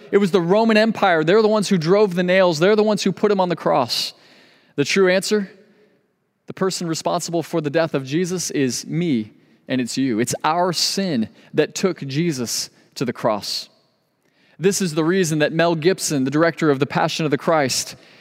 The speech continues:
he chose at one point in the telling of that story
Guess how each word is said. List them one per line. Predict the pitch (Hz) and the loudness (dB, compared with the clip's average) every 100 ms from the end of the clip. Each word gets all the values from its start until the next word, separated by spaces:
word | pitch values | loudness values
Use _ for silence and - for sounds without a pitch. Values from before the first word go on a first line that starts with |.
| _ _ | _ _
he | - 202 | -2 -2
chose | - 196 190 175 | 2 2 4 2
at | 165 | 0
one | 156 165 196 202 | 0 2 2 0
point | - 208 185 - | 0 0 0 0
in | 170 | 0
the | 165 | 2
telling | 151 185 180 180 | 2 2 2 2
of | 156 | 2
that | 160 - | 0 0
story | - 175 165 139 | 0 2 2 2